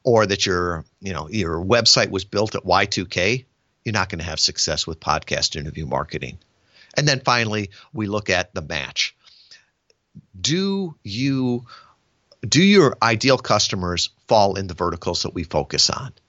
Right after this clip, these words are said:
And that's business, faith and spirituality, and health, nutrition, and wellness. So if we don't focus on those verticals, you're not a good client for us. So we wanna be confident to say to any of the clients that we bring on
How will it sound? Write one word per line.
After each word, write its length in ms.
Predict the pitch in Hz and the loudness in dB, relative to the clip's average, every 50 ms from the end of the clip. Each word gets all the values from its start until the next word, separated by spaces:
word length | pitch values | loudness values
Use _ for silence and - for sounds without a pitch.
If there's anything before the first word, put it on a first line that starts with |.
| _ _ _ | _ _ _
And 120 | - 87 80 | -4 -2 -2
that's 160 | 76 - - | 0 -2 -2
business, 680 | 87 - 117 113 113 - - 113 107 104 - - - - - - _ _ _ _ _ | -2 2 2 4 4 4 4 4 4 4 4 2 0 -2 -14 -20 _ _ _ _ _
faith 200 | - 110 104 101 | 0 0 0 0
and 80 | - 101 | -2 -4
spirituality, 1000 | - - - 101 92 90 90 - - 85 85 85 85 85 85 - 85 80 - - _ | -4 -2 0 0 0 0 -2 -2 0 0 2 0 0 -2 -4 -6 -6 -10 -10 -10 _
and 140 | 90 82 76 | -10 -10 -2
health, 280 | - 87 85 82 - | 0 -2 -2 -2 -4
nutrition, 480 | 82 82 78 - - 80 76 - - 78 | -8 -8 -6 -2 -2 0 2 2 0 0
and 180 | 76 73 76 | -6 -8 -4
wellness. 500 | 76 71 69 76 65 65 65 - - - - _ _ - - - - - - | -4 -4 -4 -2 -4 -2 0 2 2 2 0 _ _ -20 -20 -20 -20 -8 -2
So 200 | - - 107 101 | 2 2 2 4
if 160 | - 107 - | 2 0 0
we 100 | 139 180 | 0 2
don't 220 | 175 175 131 - - | 2 2 0 2 2
focus 360 | 120 123 123 - 147 131 - - | 2 2 2 2 2 0 2 0
on 220 | - 104 98 92 | 0 0 0 0
those 200 | 95 92 92 - | 0 -2 -2 -4
verticals, 680 | - - 92 87 90 - - 143 135 143 131 - - - _ _ - - - _ _ _ _ - - _ _ | -2 0 0 0 0 0 2 2 2 2 2 0 -2 -4 _ _ -20 -20 -20 _ _ _ _ -20 -20 _ _
you're 200 | 107 104 110 101 | 0 2 2 2
not 180 | 92 85 87 | 2 2 0
a 60 | 85 | -2
good 200 | 90 95 85 80 | -2 -4 -4 -4
client 380 | - - 82 76 78 78 - - | -4 -4 -2 -2 -2 -2 -6 -6
for 220 | - 76 71 69 | -4 -4 -2 0
us. 280 | 62 53 - - - - _ _ _ _ | 0 2 2 2 2 0 _ _ _ _
So 220 | - - 92 85 | 0 2 2 2
we 160 | 85 104 131 | 4 2 2
wanna 440 | 139 131 117 98 90 82 82 85 - - - - 104 - - - 92 | 4 4 4 4 2 2 0 -2 -6 -10 -18 -14 -14 -12 -10 -10 -6
be 140 | - 101 98 | -2 -2 -2
confident 640 | 92 - - - 120 135 131 - 143 120 117 107 - _ _ _ _ _ | -2 -2 0 2 2 2 2 0 -2 -2 -2 -4 -6 _ _ _ _ _
to 80 | - - | -4 -2
say 380 | 110 - - 107 92 95 95 | 0 2 4 4 4 2 2
to 180 | 92 - - - | 0 -2 -2 -2
any 140 | 92 101 107 | -2 0 0
of 80 | 98 | -2
the 60 | 90 90 | -2 -4
clients 400 | - - 101 92 92 90 - - | -2 0 2 2 2 2 -2 -4
that 100 | - - | -4 -4
we 80 | 90 | -6
bring 260 | 87 - 90 87 82 | -4 -2 -4 -2 0
on 300 | 87 87 87 87 101 107 | 0 0 0 0 -2 -4